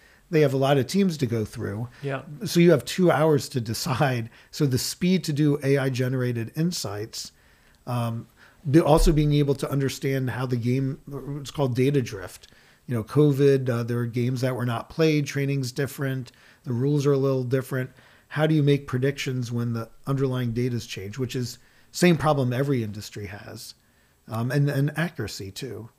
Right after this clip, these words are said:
Speaker 2: So the average, for the average person that doesn't get it, at draft day, they're running significant statistical models to work out whether or not that person's gonna fit. They don't sit with a gut reaction and go, "Yeah, I've seen him play a couple of times. He averaged twenty when he was,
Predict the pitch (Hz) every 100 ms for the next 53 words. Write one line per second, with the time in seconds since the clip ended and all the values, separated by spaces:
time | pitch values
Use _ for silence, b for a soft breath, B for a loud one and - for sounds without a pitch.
0 | _ - 196 190 - 185 190 220 220 220
1 | - - _ - 151 180 175 175 - 156
2 | 156 135 113 127 143 135 123 131 120 113
3 | - - 143 147 - 156 156 160 - 120
4 | 104 101 104 b b b b - 143 147
5 | 139 127 151 143 147 147 151 156 139 -
6 | 127 - 131 - 120 127 120 120 113 107
7 | - 120 117 117 120 110 120 120 117 117
8 | 113 101 - 117 110 120 107 117 107 117
9 | 107 127 135 123 131 120 113 120 117 117
10 | 117 - 117 110 113 151 175 170 143 -
11 | 131 117 120 117 120 117 120 117 117 127
12 | 120 120 117 - 120 117 117 117 117 113
13 | 110 -